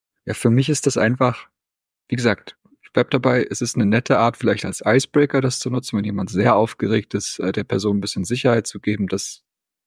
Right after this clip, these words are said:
kann ich nehmen, das ist für mich der einzige Grund, das zu tun.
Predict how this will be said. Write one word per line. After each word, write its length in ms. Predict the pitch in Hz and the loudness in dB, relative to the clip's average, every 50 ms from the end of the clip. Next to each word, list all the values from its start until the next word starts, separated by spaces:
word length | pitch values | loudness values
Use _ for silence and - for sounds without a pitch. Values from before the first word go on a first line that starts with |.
| _ _ _ | _ _ _
kann 220 | - - 131 135 139 | -2 0 0 0 0
ich 140 | 123 - | -2 0
nehmen, 280 | 113 113 120 139 135 120 | 2 2 4 4 4 2
das 160 | 113 107 - | 0 -2 -2
ist 100 | - - | -6 -6
für 120 | - - 113 | -4 -4 -4
mich 160 | 110 - - | -2 -2 0
der 180 | 110 107 95 | 2 2 4
einzige 420 | 95 110 123 123 - 123 107 110 - | 4 2 2 2 0 -2 -2 -2 -4
Grund, 300 | - - 120 120 117 - | -2 -2 -2 0 0 0
das 160 | 107 - - | -2 -2 -4
zu 140 | - - 101 | -6 -6 -6
tun. 360 | - - 113 117 123 127 131 | -4 0 0 2 2 0 -2